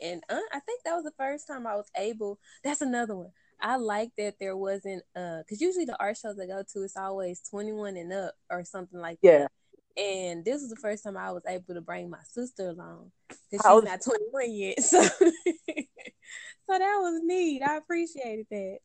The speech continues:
Speaker 2: How old is your sister?
Speaker 1: She's twenty.
Speaker 2: Oh, wow. That's, oh, yeah, no. We, I wanted it to be, like, uh, a whole family thing. So we, that's definitely what we were, like, really focused on.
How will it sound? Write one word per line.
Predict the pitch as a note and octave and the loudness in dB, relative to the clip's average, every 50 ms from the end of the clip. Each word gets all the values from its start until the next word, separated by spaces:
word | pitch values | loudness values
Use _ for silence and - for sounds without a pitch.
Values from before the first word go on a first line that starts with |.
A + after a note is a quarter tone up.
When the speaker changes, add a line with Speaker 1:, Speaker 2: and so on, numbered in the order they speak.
| - D4 | -8 -2
Speaker 2:
How | A#3 G#3+ B3+ C4 | 0 2 4 4
old | C#4 D4 | 2 2
is | C#4+ G#3+ | -2 -4
your | G#3 F3 | -8 -8
sister? | - E3+ D#3+ - - D#3 D3+ _ _ _ _ _ - - _ _ _ _ _ - | -8 -10 -12 -12 -14 -16 -16 _ _ _ _ _ -20 -20 _ _ _ _ _ -6
Speaker 1:
She's | - F4+ F4+ F4+ - | -2 -2 -2 0 -2
twenty. | - - F#4+ F#4+ F4 B3+ G#3 G3+ G#3+ G#3 _ _ | -2 0 0 2 2 0 -2 -4 -8 -14 _ _
Speaker 2:
Oh, | G3 G3+ A#3+ A#3 G3+ E3+ D3+ D3+ D3+ | 8 8 8 6 4 -2 -4 -6 -4
wow. | E3+ F3 F3 E3 D#3 D3+ D3 D3 | -2 -2 0 0 -2 -2 -4 -6
That's, | D3+ G3+ - - - D3+ - - D3 D3 - | -6 -8 -8 -10 -14 -20 -20 -20 -20 -18 -16
oh, | - D3 C#3+ C#3 C#3+ C#3 C#3 C#3 - - - | -14 -12 -12 -10 -12 -12 -14 -16 -20 -14 -10
yeah, | E3 D#3+ D#3 D3+ | -6 -4 -4 -4
no. | D3 D3 C#3+ C#3+ C#3 C#3+ C#3 C#3 - | -4 -6 -8 -8 -8 -6 -4 -2 0
We, | D#3+ E3 - | 0 2 2
I | F3 | 2
wanted | F#3+ G3 G3 F#3 F3+ | 0 0 -2 -4 -6
it | F3 F3+ | -10 -10
to | F3+ - - | -10 -12 -12
be, | E3+ E3+ E3 | -12 -10 -6
like, | D#3 D3+ D3 D3 D3 D3 _ _ _ _ _ _ _ - - - | -6 -4 -6 -6 -8 -12 _ _ _ _ _ _ _ -14 -10 -8
uh, | D3+ D3+ C#3+ C#3 C3+ C3+ - - - C#3+ | -6 -6 -6 -8 -8 -8 -8 -6 -6 -4
a | |
whole | C#3 D3 D#3+ E3 D#3+ D#3 D#3 D#3 D#3 D3+ D3+ - | 0 2 4 4 4 2 0 -4 -4 -6 -8 -8
family | - D#3 D3 C#3+ C#3+ C#3+ C#3 - | -10 -10 -10 -10 -12 -14 -16 -16
thing. | - C#3+ C#3+ C#3 C#3 - | -16 -14 -14 -14 -12 -12
So | C#3 | -10
we, | C3+ C3+ C#3+ - | -10 -10 -4 0
that's | D#3 D#3 D#3 - D3+ | 2 0 2 2 2
definitely | D3+ D3+ D3+ D3 C#3+ C#3 C#3 C#3 - _ _ _ _ _ _ | 0 0 0 -4 -12 -20 -20 -20 -20 _ _ _ _ _ _
what | - C#3 C#3+ D3+ D3 | -4 -2 -2 -2 -2
we | D3 D3+ | -2 -4
were, | C#3+ C#3+ C#3+ | -4 -4 -2
like, | D3 C#3+ C3+ C3+ | -2 -2 -4 -4
really | C3+ D3 D3+ C#3+ C#3+ | -4 -4 -4 -6 -4
focused | - - C#3+ C#3+ C#3+ B2+ - | 0 0 0 0 -2 -6 -10
on. | C#3+ C#3 C3+ C3 C3+ C#3 | -8 -8 -8 -8 -12 -16